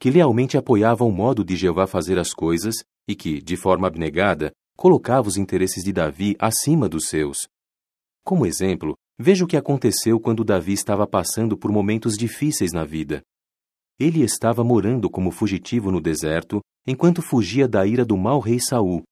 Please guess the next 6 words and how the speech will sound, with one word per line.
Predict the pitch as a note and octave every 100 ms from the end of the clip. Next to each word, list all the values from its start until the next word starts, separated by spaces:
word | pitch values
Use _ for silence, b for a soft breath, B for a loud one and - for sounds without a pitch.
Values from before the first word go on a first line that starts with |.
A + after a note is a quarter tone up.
| _ -
pai | D#2 F2+
de | F#2+
Jonatã. | G2+ G#2 G#2 D#2+ C#2+ - _ _ _ _ _ _ -
Demonstrando | A#2 F#3+ C#3 G2 - A2 A#2+ G2
notável | F2 - G2+ G#2 F2
lealdade, | E2 G#2 D2+ E2+ F2 D2 D2